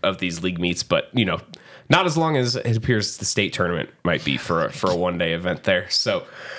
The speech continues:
again, just bravo to, to Carson High School and for the Douglas fans for showing up for that too. I know I was getting texts from, from folks who had been listening to the podcast who were saying that, "Oh, we're excited for, for this one." And some of those folks had never been to a wrestling duel before.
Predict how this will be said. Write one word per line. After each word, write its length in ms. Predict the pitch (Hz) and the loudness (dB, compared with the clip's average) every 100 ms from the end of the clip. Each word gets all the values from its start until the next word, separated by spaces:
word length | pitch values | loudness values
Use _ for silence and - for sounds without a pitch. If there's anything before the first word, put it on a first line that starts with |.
| - - - - | -14 -14 -18 2
again, 340 | 143 151 160 | 4 4 2
just 240 | 123 127 - | 0 -2 2
bravo 540 | 151 143 117 113 113 - | 2 4 2 2 -2 -4
to, 380 | - 104 98 - - | 2 4 4 0 0
to 160 | 104 | 0
Carson 340 | 95 - 110 101 | 2 2 2 2
High 140 | 104 | 2
School 260 | 101 113 101 | 2 2 2
and 100 | 98 | 2
for 140 | 107 | 2
the 80 | 98 | 2
Douglas 320 | 92 104 104 | 2 2 2
fans 280 | - 104 98 | 4 2 2
for 180 | 101 95 | 0 2
showing 260 | - 98 | 4 4
up 100 | 95 | 2
for 120 | - 95 | 0 2
that 200 | 98 - | 2 2
too. 220 | 101 98 | 2 2
I 80 | 104 | 2
know 160 | 98 | 2
I 80 | 95 | 2
was 140 | 95 | 2
getting 180 | - 95 | 0 0
texts 320 | - 98 - | 2 2 2
from, 220 | - 95 90 - - - - | 0 -2 -4 -12 -14 -12 2
from 180 | 131 | 2
folks 460 | 110 - 107 - - | 4 4 2 0 0
who 180 | 110 104 | 2 2
had 100 | 101 | 2
been 140 | 95 | 0
listening 300 | 101 - 107 | 0 0 0
to 80 | 101 | 0
the 100 | 98 | 2
podcast 500 | 98 110 101 76 - | 2 2 -2 -2 -2
who 80 | 92 | -2
were 80 | 87 | 0
saying 360 | - 87 85 | 2 2 0
that, 220 | 85 87 | 0 0
"Oh, 120 | 95 95 | 2 2
we're 200 | 92 104 | 2 0
excited 440 | - 98 98 90 | 0 0 0 -2
for, 260 | - 90 87 | -2 0 -2
for 180 | - 92 | -2 0
this 200 | 104 - | 0 0
one." 200 | 82 82 | 0 -2
And 120 | 82 - - - | -4 -8 -12 2
some 140 | - | 4
of 80 | 220 | 4
those 100 | 220 | 4
folks 200 | 208 196 | 0 2
had 80 | 151 | 2
never 200 | 135 131 | 2 2
been 140 | 147 | 2
to 80 | 180 | 2
a 80 | 104 | 2
wrestling 340 | 90 - 90 | 0 -2 -2
duel 180 | 90 87 | 0 -2
before. 360 | 87 - 92 | -4 -2 -2